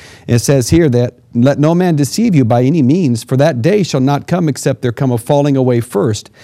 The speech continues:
and that man of sin be revealed, the son of perdition." We'll talk about that. "Who opposes and exalts himself above all that is called God, God, or that is worshipped, so that he as God sitteth in the temple of God, showing himself that he is God.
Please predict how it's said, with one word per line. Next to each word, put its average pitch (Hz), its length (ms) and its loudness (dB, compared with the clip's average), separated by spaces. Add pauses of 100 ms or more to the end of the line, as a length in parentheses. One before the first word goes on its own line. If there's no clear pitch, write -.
(240)
and 113 140 2
that 127 160 0
man 143 360 2
of 190 140 -2
sin 175 380 0
be 127 160 2
revealed, 113 680 -2
the 90 120 -8
son 110 300 -4
of 113 160 -4
perdition." 90 720 -6 (260)
We'll 90 100 -8
talk 85 260 -4
about 156 220 -2
that. 110 280 -2 (300)
"Who 131 160 4
opposes 147 600 0
and 135 120 0
exalts 123 420 0
himself 117 360 -2
above 110 280 0
all 127 220 0
that 165 120 -2
is 170 140 -4
called 170 380 -2
God, 92 340 -4 (160)
God, 107 380 0
or 135 200 0
that 135 240 0
is 127 280 -2
worshipped, 117 480 -4 (160)
so - 160 0
that 131 160 2
he 127 260 2
as 151 300 0
God 113 260 -2
sitteth 147 340 -4
in 127 60 -2
the 117 80 0
temple 180 340 -2
of 101 120 -4
God, 110 240 -2
showing 156 260 -2
himself 123 380 -2
that 135 120 -4
he 151 160 0
is 214 160 -4
God. 87 320 -8